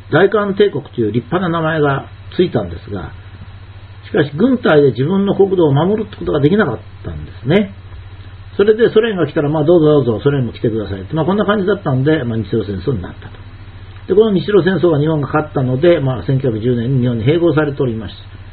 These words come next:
えー、そういうことの歴史です。これは、まあ、台湾とは違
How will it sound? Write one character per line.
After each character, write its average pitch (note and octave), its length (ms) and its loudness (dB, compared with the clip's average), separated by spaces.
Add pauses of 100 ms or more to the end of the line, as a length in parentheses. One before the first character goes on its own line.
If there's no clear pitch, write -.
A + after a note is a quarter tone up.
(840)
え C3 280 2
ー、 - 20 -6
そ G3+ 140 6
う - 20 8
い G3 60 8
う G3 60 4
こ G3 100 2
と F3 100 2
の C3+ 100 2
歴 B2 200 2
史 C3 100 -6
で B2 120 0
す。 - 120 -10
こ F#3+ 80 4
れ A#3 80 2
は、 B3 120 4
ま A#3+ 100 -2
あ、 - 40 0
台 A3 220 0
湾 A3+ 160 0
と F#3 80 2
は C3 80 2
違 C3+ 120 2